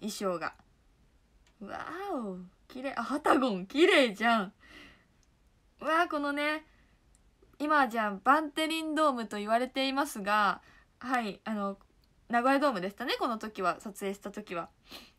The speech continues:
まさかバンテリンドームっていう名前に変わるとは思っていませんでした、この時。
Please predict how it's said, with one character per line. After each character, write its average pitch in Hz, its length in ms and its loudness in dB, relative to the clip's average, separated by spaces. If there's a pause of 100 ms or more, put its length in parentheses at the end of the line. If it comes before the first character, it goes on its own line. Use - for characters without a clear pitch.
(180)
ま 277 140 0
さ 339 140 2
か 220 100 -4
バ 226 120 0
ン 277 80 -6
テ 302 80 -4
リ 285 120 -2
ン 277 60 -2
ド 277 120 0
ー - 20 -4
ム 202 120 -6
っ - 20 -14
て 190 140 -10
い - 20 -6
う - 20 -6
名 185 120 -6
前 240 160 0
に 240 100 -8
変 247 100 -2
わ 269 80 6
る 311 80 2
と 262 100 0
は 196 40 0
思 247 140 -2
っ 294 60 -10
て 202 100 -8
い 185 40 -6
ま 208 120 -6
せ 320 160 -4
ん 254 40 -4
で 202 60 -4
し - 100 -14
た、 185 60 -14
こ 185 120 -14
の 175 120 -12
時。 - 320 -20